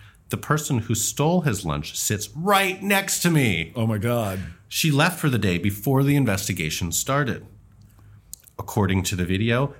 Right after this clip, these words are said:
Speaker 1: this psychopath didn't even eat the food.
Speaker 2: What'd she do?
Speaker 1: She took it out of the fridge and threw it and buried it in the trash. Her motives remain completely unknown.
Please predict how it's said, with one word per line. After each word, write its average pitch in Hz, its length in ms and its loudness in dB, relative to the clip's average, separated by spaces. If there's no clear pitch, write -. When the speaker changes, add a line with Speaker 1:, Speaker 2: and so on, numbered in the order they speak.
Speaker 1:
this 123 200 0
psychopath 147 680 0
didn't 190 300 2
even 190 360 0
eat 202 280 -2
the 185 80 0
food. 202 560 2
Speaker 2:
What'd 339 180 -4
she 349 120 4
do? 359 420 4
Speaker 1:
She 170 120 2
took 208 220 2
it 202 100 2
out 170 180 6
of 190 60 2
the 202 60 4
fridge 123 360 2
and 147 160 4
threw 165 260 4
it 127 120 2
and 147 180 2
buried 151 320 4
it 113 80 2
in 120 100 2
the 135 60 0
trash. 143 600 -4
Her 127 100 4
motives 127 440 4
remain 104 280 4
completely 107 560 0
unknown. 87 600 0